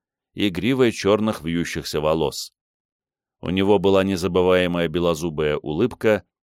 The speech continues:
ясные умные глаза, из которых в момент гнева, казалось, могли вылетать молнии.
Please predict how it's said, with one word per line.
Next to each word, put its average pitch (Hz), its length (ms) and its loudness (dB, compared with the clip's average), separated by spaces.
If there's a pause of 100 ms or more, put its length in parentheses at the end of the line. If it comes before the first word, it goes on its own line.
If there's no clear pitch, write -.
(100)
ясные 113 680 0
умные 90 380 -2
глаза, 73 560 0 (460)
из 107 200 -2
которых 123 460 2
в 87 40 -10
момент 101 400 0
гнева, 113 440 -2
казалось, 98 580 0
могли 85 360 -4
вылетать 82 500 -2
молнии. 73 720 -4